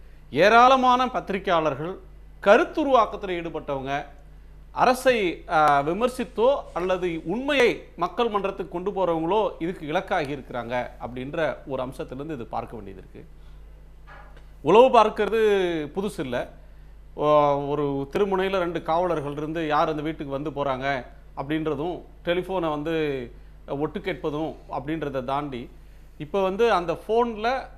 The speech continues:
அந்த போனை வச்சிருக்கிறவருக்கே தெரியாம ஒரு சாஃப்ட்வேரை download பண்ண முடியும், அவருக்கு ஒரு mail அனுப்பி வச்சிருக்க முடியும், அது அவருக்கே தெரியாம கூட இருக்கும், அவரை ஒரு வழக்குல கூட இதன் மூலமா சிக்க வைக்க முடியும் அப்படின்னு சொல்ற அளவுக்கு ரொம்ப அட்வான்ஸ் டெக்னாலஜி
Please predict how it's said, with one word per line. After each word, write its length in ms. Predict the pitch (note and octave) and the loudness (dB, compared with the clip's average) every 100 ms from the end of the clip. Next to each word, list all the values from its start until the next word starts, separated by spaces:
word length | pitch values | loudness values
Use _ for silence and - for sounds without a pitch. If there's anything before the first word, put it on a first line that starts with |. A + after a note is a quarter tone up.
| - - | -20 -8
அந்த 220 | C3+ C#3+ | -6 -4
போனை 340 | C3 G#3 A#3 A3 | -4 0 0 0
வச்சிருக்கிறவருக்கே 960 | F3 F3+ B3+ A#3+ A#3+ A#3 A3 A3 B3+ B3 | -2 -4 -6 -6 0 0 2 0 0 0
தெரியாம 600 | G3+ G#3 G3+ G3 A#3 A3 | -2 0 0 0 -4 -4
ஒரு 200 | F#3 F3 | -6 -2
சாஃப்ட்வேரை 460 | F3+ - G#3 F3 F3+ D#3 | -4 -2 -2 0 0 0
download 380 | E3 F3 D#3+ C#3+ | -2 -2 -6 -6
பண்ண 120 | C#3 | -6
முடியும், 420 | C3 A2 A#2 G#2+ - - - - - - - | -6 -8 -8 -10 -14 -20 -20 -20 -20 -20 -2
அவருக்கு 380 | C#3+ F#3+ G3 | 2 2 2
ஒரு 100 | G3 | 0
mail 280 | F#3 E3+ G#3+ | 0 0 2
அனுப்பி 360 | G3 D3+ - F3 | 0 -2 -6 -10
வச்சிருக்க 440 | C#3+ C3+ E3 C#3+ | -8 -6 -6 -6
முடியும், 280 | B2 A#2 B2 | -8 -6 -2
அது 180 | C3 C#3+ | 0 2
அவருக்கே 380 | D3+ F#3+ G#3+ G#3+ | 2 0 0 -2
தெரியாம 400 | F3+ G#3 G3 F3+ | 0 0 0 0
கூட 180 | F3 | -4
இருக்கும், 380 | D3 A#2 A#2+ G#2+ - - - - - - | -4 -6 -12 -12 -16 -20 -20 -20 -20 -4
அவரை 340 | C#3 F#3 A#3 | 4 6 8
ஒரு 180 | A3+ G#3 | 6 4
வழக்குல 460 | F3 G#3+ C4 C4+ B3+ | 4 4 4 4 4
கூட 140 | B3+ | 6
இதன் 240 | A#3+ A3 G3 | 4 2 -2
மூலமா 200 | G3+ G3 | 0 -2
சிக்க 260 | - - | -2 -4
வைக்க 240 | F#3 D#3 D3+ | -4 -4 -6
முடியும் 380 | C3+ D3 B2+ - | -6 -6 -8 -10
அப்படின்னு 280 | D3 G3 B3 | -12 -10 -6
சொல்ற 180 | F#3 F#3 | -6 -6
அளவுக்கு 260 | G3+ G3+ F3 | -6 -6 -2
ரொம்ப 100 | F3 | -2
அட்வான்ஸ் 480 | C#3+ E3+ G#3+ B3 - | 0 0 0 0 -6
டெக்னாலஜி 640 | D#3+ - D#3+ C#3+ B2+ C3+ | -10 -6 -4 -4 -6 -10